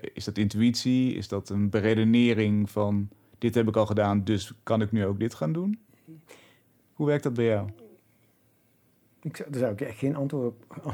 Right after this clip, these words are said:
Speaker 2: <laughs> geen antwoord op kunnen geven
Speaker 1: Maar ben je,
Speaker 2: eigenlijk.
Speaker 1: ben je dan veertig jaar onbewust aan het werk al?
Speaker 2: Ja, behoorlijk, behoorlijk onbewust eigenlijk, ja. Je denkt voortdurend na o-, over dingen, maar als ik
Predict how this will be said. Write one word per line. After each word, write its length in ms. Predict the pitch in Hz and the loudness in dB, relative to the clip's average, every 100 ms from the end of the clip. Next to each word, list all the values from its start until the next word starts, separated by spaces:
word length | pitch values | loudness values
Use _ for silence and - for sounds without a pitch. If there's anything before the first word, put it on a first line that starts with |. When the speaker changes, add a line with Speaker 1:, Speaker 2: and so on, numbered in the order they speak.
| - | -10
Speaker 2:
<laughs> 420 | - - - - - | -14 -10 -6 -6 -2
geen 180 | 226 | 0
antwoord 360 | 220 170 240 180 | 2 0 0 2
op 120 | 143 | 2
kunnen 220 | 175 139 | 2 4
geven 260 | 127 123 117 | 4 2 2
Speaker 1:
Maar 100 | 131 | 4
ben 100 | 151 | 6
je, 60 | 156 | 4
Speaker 2:
eigenlijk. 300 | 151 156 147 | 2 -2 2
Speaker 1:
ben 100 | 165 | 2
je 100 | 165 | 4
dan 160 | 156 | 2
veertig 380 | 151 185 175 151 | 2 -2 -2 0
jaar 380 | 170 156 156 - _ | 2 2 2 -4 _
onbewust 640 | 165 175 160 160 151 - - | 0 2 4 2 2 -4 -4
aan 80 | 151 | -4
het 100 | 147 | -2
werk 360 | 165 104 - - - _ - | -2 -2 -6 -20 -20 _ -8
al? 320 | 120 101 92 - | -4 -4 -4 0
Speaker 2:
Ja, 340 | 208 151 107 - _ _ | 2 2 -2 -10 _ _
behoorlijk, 720 | - 175 196 196 123 113 - 147 - | 2 4 4 4 2 0 -8 -20 -10
behoorlijk 480 | 160 180 185 147 - | -4 -2 -2 -2 -2
onbewust 480 | 170 147 160 196 - | 0 0 0 -4 -6
eigenlijk, 380 | 117 104 104 113 | -8 -6 -6 -8
ja. 400 | 113 104 101 98 _ _ _ _ _ _ - - - _ _ _ _ _ _ _ | -12 -12 -14 -18 _ _ _ _ _ _ -20 -20 -20 _ _ _ _ _ _ _
Je 120 | - 170 | -2 2
denkt 200 | 196 - | 2 2
voortdurend 460 | 147 208 190 143 | 2 4 4 4
na 340 | 131 131 139 202 | 4 4 2 0
o-, 260 | 196 190 - | -2 -2 -4
over 240 | 180 175 | -2 0
dingen, 380 | 185 214 226 190 | 0 0 0 0
maar 360 | 151 151 147 - _ _ _ _ | 0 0 -4 -12 _ _ _ _
als 180 | 127 131 | -4 -2
ik 140 | 147 | -4